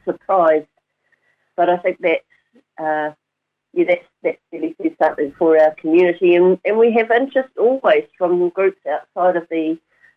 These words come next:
Otago region as well who, who see the value of being on the stage and participating in Otago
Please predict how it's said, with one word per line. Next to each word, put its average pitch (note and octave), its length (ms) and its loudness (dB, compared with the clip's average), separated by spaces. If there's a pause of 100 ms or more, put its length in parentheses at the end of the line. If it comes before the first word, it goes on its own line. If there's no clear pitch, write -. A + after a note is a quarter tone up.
(100)
Otago F#3 460 2
region F3+ 400 0
as D#3+ 180 2
well F#3 260 2
who, D#3+ 340 -2 (420)
who F3 200 -8
see G3 140 0
the F#3 100 0
value F3+ 420 2
of D#3+ 140 -2
being E3 200 0
on D3+ 160 0
the D3+ 140 -6
stage E3+ 340 -2
and D3+ 140 -10
participating D3+ 840 -4
in C#3+ 120 -6
Otago C#3+ 520 -4